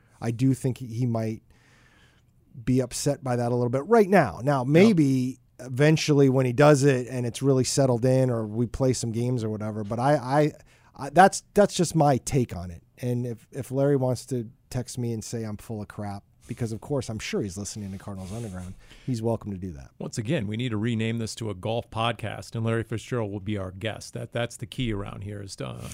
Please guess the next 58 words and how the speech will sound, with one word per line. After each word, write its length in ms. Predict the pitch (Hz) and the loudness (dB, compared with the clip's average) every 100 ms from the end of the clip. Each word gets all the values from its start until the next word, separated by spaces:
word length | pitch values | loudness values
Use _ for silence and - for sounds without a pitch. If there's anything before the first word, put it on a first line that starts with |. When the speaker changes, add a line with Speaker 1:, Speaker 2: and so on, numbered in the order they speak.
| - - - | -14 -12 -4
Speaker 2:
under 200 | 156 147 | -2 -2
the 100 | 110 | -2
guise 380 | 117 117 127 | -2 0 0
and 100 | 107 | -2
auspices 540 | 110 127 - 113 123 101 | -2 -4 -4 -6 -4 -4
that 120 | 110 | -4
we're 140 | 123 | -2
doing 260 | 120 120 110 | -2 -2 -2
a 80 | 101 | -4
golf 500 | 87 143 165 143 - - - | -2 2 4 4 0 -16 -6
podcast, 520 | 113 101 92 104 98 | -2 -2 -4 -4 -2
Speaker 1:
Yeah. 140 | 113 110 | 0 0
Speaker 2:
Larry 240 | 131 123 | 0 0
will 220 | 107 151 | 0 0
join 320 | 104 131 202 | 0 0 0
us, 180 | - - | -4 -10
and 80 | 113 | -10
we'll 100 | 107 | -6
hear 120 | 117 | -6
from 160 | - 113 | -6 -6
the 80 | 104 | -4
man 220 | 107 101 | -4 -6
himself. 400 | 95 - 113 98 | -6 -6 -6 -6
But 220 | 123 107 - - - _ | -10 -10 -14 -20 -20 _
until 220 | - 175 | 6 6
that 180 | 139 113 | 6 4
happens, 440 | 110 104 110 104 | 2 2 -2 -2
uh, 220 | 110 101 104 | -2 -2 0
no 200 | 131 131 | 2 2
chance 420 | - 113 117 - | -2 -12 -14 -10
whatsoever. 500 | 110 - 107 107 107 | -10 -8 -8 -8 -4
Speaker 1:
Well, 120 | 113 | -2
since 220 | - 131 | 0 2
I 120 | 131 | 2
don't 160 | 143 131 | 4 2
golf, 340 | 117 117 113 | 2 2 2
and 80 | 113 | -2
I 80 | 117 | -2
don't 100 | 131 | -2
know 100 | 120 | -2
if 120 | 104 | -2
you 100 | 120 | -4
golf, 300 | 113 95 92 | -4 -6 -8
Paul. 380 | - 98 101 98 - _ - | -8 -8 -6 -10 -12 _ -20
Speaker 2:
<laughs> 340 | - - - - | -20 -20 -18 -8
Not 180 | - 127 | -6 2
Speaker 1:
I 20 | |
Speaker 2:
very 180 | 151 151 | 4 6
Speaker 1:
don't 80 | 147 | 6
Speaker 2:
well. 160 | 131 | 6
Speaker 1:
think 100 | 107 | 4
Kyle 320 | - 123 123 107 | 0 0 0 -2
golfs. 440 | 107 110 107 - | -4 -4 -6 -8
Speaker 2:
I've 180 | 104 - | -8 0
purposely 600 | 143 143 123 151 139 123 | 0 2 -2 0 0 -2
given 420 | 127 117 143 123 | -4 -2 0 2
it 100 | 113 | 0
up 160 | 101 | -4